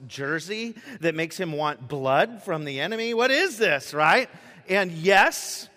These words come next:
we're glad that Thomas is back on the field for the Hawks, but that's not what he was praying about, and we'll kind of talk about that to where you can comprehend a little more what somebody would pray that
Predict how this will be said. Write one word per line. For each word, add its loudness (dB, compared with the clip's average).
we're -2
glad 2
that -10
Thomas -8
is -20
back -4
on -8
the -10
field -8
for -12
the -6
Hawks, -6
but 2
that's 0
not -2
what -2
he -4
was -12
praying -8
about, -4
and -10
we'll -6
kind -10
of -14
talk -10
about -2
that -4
to -14
where -6
you -6
can -14
comprehend -10
a -10
little -10
more -8
what -2
somebody -6
would -10
pray -10
that -6